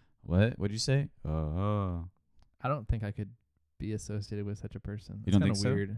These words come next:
Speaker 2: Yeah.
Speaker 1: That'd be a, you know, that'd be a
Speaker 2: 'Cause
Speaker 1: weird
Speaker 2: then, then they're
Speaker 1: there's
Speaker 2: kinda like,
Speaker 1: Eh.
Speaker 2: they try to, like, go towards people coughing. They're like
Speaker 1: Attracted to the cough.
Speaker 2: Yeah, and then it's like,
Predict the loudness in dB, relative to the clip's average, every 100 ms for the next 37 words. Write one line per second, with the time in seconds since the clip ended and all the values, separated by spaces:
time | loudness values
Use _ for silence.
0 | -10 -10 -10 -4 2 2 6 8 6 2
1 | -20 -10 0 2 4 6 6 6 8 10
2 | 10 8 8 8 8 8 4 4 4 2
3 | -6 -16 -4 2 4 4 4 4 8 8
4 | 8 4 4 6 6 6 6 6 4 -2
5 | -10 -4 0 0 2 2 2 0 -8 -8
6 | -6 0 2 0 -6 _ _ _ _ _
7 | -6 -4 0 0 -2 -6 -8 -8 -6 -4
8 | 2 2 4 4 4 2 0 -2